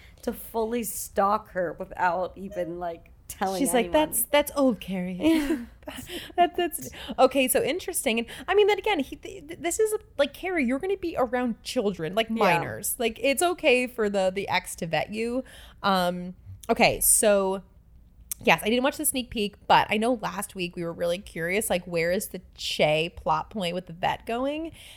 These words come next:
Speaker 2: And I,
Speaker 1: Oh.
Speaker 2: I think it's, I think it's now just, like, a setting for people to go and find Che. So I think it's, I don't
Speaker 1: Oh.
Speaker 2: know if the, the, the dog will be involved now, but,
Speaker 1: It feels
Speaker 2: um,
Speaker 1: like a
Speaker 2: so, yeah,
Speaker 1: stupid
Speaker 2: so
Speaker 1: video game or something, like Animal
Speaker 2: It
Speaker 1: Crossing. Like, this is where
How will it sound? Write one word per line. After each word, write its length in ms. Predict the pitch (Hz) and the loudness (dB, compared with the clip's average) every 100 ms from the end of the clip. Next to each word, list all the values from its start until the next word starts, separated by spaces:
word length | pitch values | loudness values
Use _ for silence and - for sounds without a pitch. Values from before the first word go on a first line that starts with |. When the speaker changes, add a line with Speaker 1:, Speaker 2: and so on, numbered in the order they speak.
| - | 0
Speaker 2:
And 160 | 240 185 | 4 8
I, 40 | |
Speaker 1:
Oh. 300 | 190 208 214 | 8 8 6
Speaker 2:
I 140 | 226 240 - | 2 0 0
think 220 | 247 302 | 2 2
it's, 180 | 370 - | 0 0
I 100 | 262 | 2
think 300 | 285 - 311 | 2 0 0
it's 180 | 403 403 | 0 0
now 380 | 240 202 202 226 | 2 4 4 2
just, 240 | 214 208 | -2 0
like, 180 | - - | 2 2
a 60 | - | 0
setting 640 | - - - 170 190 202 | -2 0 4 6 6 2
for 140 | 226 220 | -4 -4
people 300 | 220 208 196 | -4 -6 -6
to 100 | 208 | 0
go 180 | 180 170 | 2 2
and 100 | 175 | 0
find 560 | - 143 151 185 214 | -4 -2 0 -4 -4
Che. 540 | - 294 247 247 277 277 - - | -4 0 2 2 0 -2 -16 -6
So 420 | - 247 214 196 - | 4 8 8 6 2
I 100 | 226 | -2
think 300 | - 262 269 | -2 -4 -2
it's, 340 | 262 - - - - | -2 -4 -6 -8 2
I 120 | 214 | 4
don't 140 | 226 | 6
Speaker 1:
Oh. 100 | 214 | 4
Speaker 2:
know 160 | 202 196 | 4 2
if 80 | 208 - - - | -2 -10 -20 -4
the, 180 | 202 190 - | -2 -2 -4
the, 100 | 190 | -4
the 100 | 196 | -4
dog 440 | 180 165 156 170 185 | 2 4 4 0 -2
will 100 | 175 | -8
be 220 | 170 170 | -6 -6
involved 460 | 170 156 156 156 - | -4 -2 -2 -2 -2
now, 380 | 208 214 226 233 - - - - | -2 0 -2 -6 -14 -20 -12 0
but, 300 | 190 180 180 | 4 4 4
Speaker 1:
It 120 | - | 2
feels 180 | 269 285 | 0 2
Speaker 2:
um, 40 | |
Speaker 1:
like 120 | 302 | 2
a 60 | 214 | 2
Speaker 2:
so, 60 | 269 | 4
yeah, 220 | 190 175 | 4 4
Speaker 1:
stupid 160 | 208 | 2
Speaker 2:
so 100 | 220 | 2
Speaker 1:
video 320 | 196 180 175 165 | 2 0 0 -2
game 340 | 165 165 165 | -4 -6 -10
or 80 | 160 | -10
something, 400 | - 180 170 170 | -10 -12 -10 -12
like 200 | 165 180 175 | -10 -12 -8
Animal 280 | 170 170 | -6 -2
Speaker 2:
It 120 | 190 214 | 0 2
Speaker 1:
Crossing. 420 | 170 156 - 175 | 0 -2 -8 -10
Like, 160 | 170 | -12
this 180 | 208 339 | -10 -10
is 160 | 294 240 | -12 -12
where 200 | 240 | -10